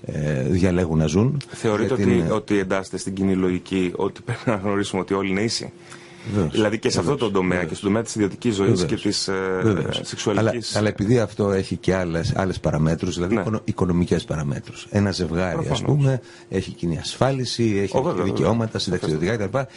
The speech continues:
Speaker 1: Κυρίως οικονομικό είναι το θέμα και όχι τόσο, μ, ας
Speaker 2: Μμμ.
Speaker 1: πούμε, θεσμών άλλου τύπου.
Speaker 2: Ναι.
Speaker 1: Αλλά το διακύβευμα για την Ελλάδα του αύριο είναι αν θα υπάρχουμε ως χώρα ή θα γίνουμε η Βόρεια Κορέα της Ευρώπης.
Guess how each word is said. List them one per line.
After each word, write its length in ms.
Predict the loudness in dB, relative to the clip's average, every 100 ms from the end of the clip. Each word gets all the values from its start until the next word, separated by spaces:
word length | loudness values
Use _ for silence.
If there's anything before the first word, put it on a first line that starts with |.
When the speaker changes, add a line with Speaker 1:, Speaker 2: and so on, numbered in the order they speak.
| -8 2
Speaker 1:
Κυρίως 320 | 4 4 0
οικονομικό 520 | 0 0 2 2 2
είναι 120 | 2 -2
το 100 | 0
θέμα 300 | 0 2 2
και 120 | 0
όχι 140 | 0
τόσο, 320 | 0 0 0 0 0 0 -2 -4 -4
μ, 120 | -4 -4 -6 -10 -12 -8
ας 180 | -4 -2
Speaker 2:
Μμμ. 80 | -2
Speaker 1:
πούμε, 140 | -4 -8 -12
θεσμών 640 | -8 -2 -2 0 0 0 -2
άλλου 280 | -2 0 0 0
τύπου. 280 | -2 -4 -18 -20 -20 -14 -8 -6
Speaker 2:
Ναι. 100 | -4
Speaker 1:
Αλλά 540 | -2 0 0 0 -4 -2
το 100 | 0
διακύβευμα 600 | 2 2 2 2 4 2
για 100 | 2
την 100 | 2
Ελλάδα 280 | 2 2 0
του 120 | 0
αύριο 380 | 0 0 0 2
είναι 240 | 2 4
αν 140 | 4 0
θα 180 | -2 -4
υπάρχουμε 520 | 0 0 0 0 2
ως 140 | 2
χώρα 420 | 2 2 2 -2 -4 -18 -20 -10 2
ή 180 | 2 2
θα 240 | 0 0
γίνουμε 580 | 4 6 8 6 4 2
η 160 | 0 2
Βόρεια 440 | 4 4 2 0 0
Κορέα 400 | 2 4 2 0
της 200 | -2 -4
Ευρώπης. 560 | -4 -4 -2 -4 -6